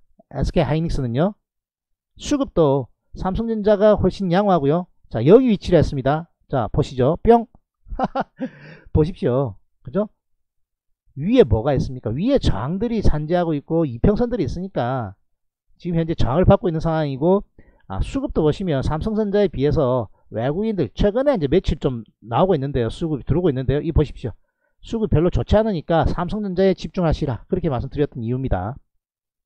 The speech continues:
그러나 도망가듯이 던지고 갈 필요 없다라고도 말씀드렸습니다. 왜냐하면요. 별로 관계 없습니다. 그렇기 때문에 우리나라 시총 이 위를 차지하고 있는, 아, 에스케이 하이닉스가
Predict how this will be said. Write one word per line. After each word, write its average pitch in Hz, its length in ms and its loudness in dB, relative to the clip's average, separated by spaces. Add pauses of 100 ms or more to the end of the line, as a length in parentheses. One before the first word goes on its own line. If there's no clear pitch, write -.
(760)
그러나 175 480 0 (300)
도망가듯이 143 920 0
던지고 190 280 -6
갈 - 160 -6
필요 147 280 2
없다라고도 180 760 2
말씀드렸습니다. 151 840 -2
왜냐하면요. 143 800 -2 (840)
별로 190 200 2
관계 196 280 -4
없습니다. 143 600 -4
그렇기 165 200 -10
때문에 139 460 -2
우리나라 131 340 -2
시총 151 320 -6
이 110 280 -8
위를 185 180 2
차지하고 185 380 2
있는, 139 260 -4 (360)
아, 95 300 -8
에스케이 - 240 -2
하이닉스가 143 760 -2